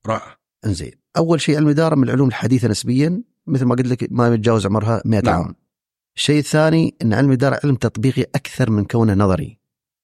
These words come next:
Speaker 1: هذه
Speaker 2: الإدارة،
Speaker 1: الإشكالية.
Speaker 2: إيه.
Speaker 1: علم
Speaker 2: مش،
Speaker 1: تطبيقي
Speaker 2: يعني ما
Speaker 1: يكون
Speaker 2: تقدر
Speaker 1: مبادئ
Speaker 2: تقارنه،
Speaker 1: البشرية.
Speaker 2: إيه، ما تقدر تقارنه ب-، بعلم الفيزياء، علم الجيولوجيا.
Speaker 1: نعم.
Speaker 2: إن هاي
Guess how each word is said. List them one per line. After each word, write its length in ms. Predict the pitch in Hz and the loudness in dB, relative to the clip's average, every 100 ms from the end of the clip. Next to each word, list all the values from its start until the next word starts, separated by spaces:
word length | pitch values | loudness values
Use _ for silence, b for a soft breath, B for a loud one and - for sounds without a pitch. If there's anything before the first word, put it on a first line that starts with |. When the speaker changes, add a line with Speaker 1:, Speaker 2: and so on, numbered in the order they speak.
| _ _ _ _ _ _ _ - | _ _ _ _ _ _ _ -6
Speaker 1:
هذه 120 | 143 | 0
Speaker 2:
الإدارة، 200 | - 120 | 2 2
Speaker 1:
الإشكالية. 480 | 104 143 190 101 85 | 2 0 -2 -4 -6
Speaker 2:
إيه. 540 | 85 82 76 95 - _ 127 | -4 -4 -4 -10 -18 _ 0
Speaker 1:
علم 180 | 202 240 | 2 2
Speaker 2:
مش، 60 | |
Speaker 1:
تطبيقي 360 | 160 127 180 113 | 0 -4 -2 2
Speaker 2:
يعني 100 | 117 | 4
ما 100 | 151 | 4
Speaker 1:
يكون 120 | 147 | 2
Speaker 2:
تقدر 60 | 151 | 2
Speaker 1:
مبادئ 100 | 113 | 2
Speaker 2:
تقارنه، 320 | 135 131 131 | 2 4 2
Speaker 1:
البشرية. 400 | 117 - 107 101 | 0 -4 -2 -2
Speaker 2:
إيه، 180 | 90 87 | -2 0
ما 140 | 139 | 0
تقدر 140 | 139 | 0
تقارنه 320 | 131 123 120 113 | 0 -2 0 0
ب-، 420 | 107 107 - 95 | 2 0 -2 -2
بعلم 640 | 101 95 95 90 101 104 | 0 2 0 -2 -2 -2
الفيزياء، 580 | 95 127 107 101 95 95 _ _ | 0 0 2 2 0 -4 _ _
علم 140 | 90 92 | -4 -2
الجيولوجيا. 640 | 85 95 113 95 98 92 - _ _ | -2 0 0 0 -2 -2 -8 _ _
Speaker 1:
نعم. 140 | 87 95 | -4 0
Speaker 2:
إن 60 | |
هاي 140 | 107 | 0